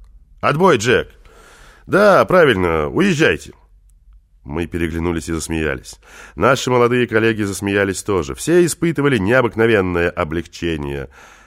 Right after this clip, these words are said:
"По-моему, пора вернуться к столу и продолжить ужин", сказал Уоллес, вставая. "Нет возражений?" "Прекрасная идея!" Я тоже поднялся. "А мы на минутку задержимся", сказал Ивлев.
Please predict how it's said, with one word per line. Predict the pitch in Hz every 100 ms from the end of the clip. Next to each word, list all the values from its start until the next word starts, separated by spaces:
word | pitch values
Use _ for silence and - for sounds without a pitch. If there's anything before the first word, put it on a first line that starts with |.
| _
"По-моему, | - 104 143 143 131
пора | 127 127
вернуться | 123 120 127 120 110
к |
столу | - 117 123 131
и | 92
продолжить | 95 104 104 98 92
ужин", | 127 87 64
сказал | - 73 76
Уоллес, | 73 69 67 - -
вставая. | - 76 73 67 64 - _ -
"Нет | 123 165
возражений?" | 170 143 90 82 67 58 50 _ _ _ _ _ _ -
"Прекрасная | 107 107 110 95 - 85 82
идея!" | 73 73 76 64
Я | 92 92
тоже | 82 71 65
поднялся. | 73 71 65 58 - 58 _ _ _ _ -
"А | 117
мы | 160
на | 147
минутку | 139 135 - 120
задержимся", | 120 113 76 71 73
сказал | - 76 76 76
Ивлев. | 76 69 71